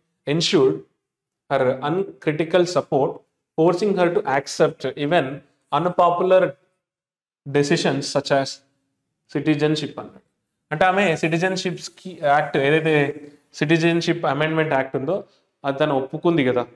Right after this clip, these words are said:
ఎటు-, ఎటువంటి క్వశ్చన్ చేయలేదు కదా, ఒప్పుకునేలా చేసింది. ఏదైతే తన సప్-, తన సపోర్ట్ కూడా ఉంది కదా, మిస్, మిస్ హసీనా సపోర్ట్ కూడా ఇండియాకు ఉంది కాబట్టి దాన్ని మనం అన్‌క్రిటికల్ సపోర్ట్ అంటే she supported అనమాట. ఇక్కడ she did not say anything అనమాట. So ఇక్కడ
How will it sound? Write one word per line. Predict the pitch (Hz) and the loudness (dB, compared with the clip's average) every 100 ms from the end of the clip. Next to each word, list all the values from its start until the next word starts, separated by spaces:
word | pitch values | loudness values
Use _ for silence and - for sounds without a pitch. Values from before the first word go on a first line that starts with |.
| _ 139 | _ -10
ఎటు-, | 135 156 | -4 -2
ఎటువంటి | 147 165 165 165 | 0 -2 -2 -2
క్వశ్చన్ | 147 165 156 | -4 -4 -4
చేయలేదు | 143 131 123 123 | -2 -2 -2 -2
కదా, | 151 202 - _ _ 135 | -4 -6 -10 _ _ -12
ఒప్పుకునేలా | - 165 175 170 160 147 | -6 -2 2 4 4 2
చేసింది. | 143 135 131 | -2 2 2
ఏదైతే | 147 151 - | 2 -2 -6
తన | 135 131 | -8 -2
సప్-, | 131 - | -2 0
తన | 143 165 | 0 2
సపోర్ట్ | 165 180 175 | 2 2 2
కూడా | 151 | 2
ఉంది | 139 | 2
కదా, | 131 185 | 0 -2
మిస్, | 139 - _ _ - | -8 -12 _ _ -10
మిస్ | 143 139 | -2 0
హసీనా | 135 170 170 | 2 2 2
సపోర్ట్ | 165 139 156 | 0 -2 -2
కూడా | 170 147 | 0 0
ఇండియాకు | 135 156 156 | 0 0 0
ఉంది | 127 131 127 | -2 0 0
కాబట్టి | 127 127 156 135 - - _ - | -2 -4 -4 -6 -8 -16 _ -8
దాన్ని | 131 143 151 | -4 -2 -4
మనం | 139 | -4
అన్‌క్రిటికల్ | 139 156 170 165 165 180 175 - - - - | -4 -2 -2 -2 -2 0 0 -4 -14 -14 -6
సపోర్ట్ | 139 151 143 | -4 -4 -6
అంటే | 139 190 240 - _ _ | -6 -4 -4 -6 _ _
she | - 151 | -6 -2
supported | 147 - 185 156 | 0 2 2 2
అనమాట. | 131 120 117 123 | 0 -2 -8 -10
ఇక్కడ | 123 - _ _ _ - | -14 -14 _ _ _ -10
she | 139 | -8
did | 135 143 | -4 0
not | 175 | 0
say | - 135 | -2 -4
anything | 139 131 127 | -2 -6 -10
అనమాట. | - - - - _ _ _ - | -14 -20 -20 -20 _ _ _ 0
So | 196 208 175 | 4 4 2
ఇక్కడ | 147 | 2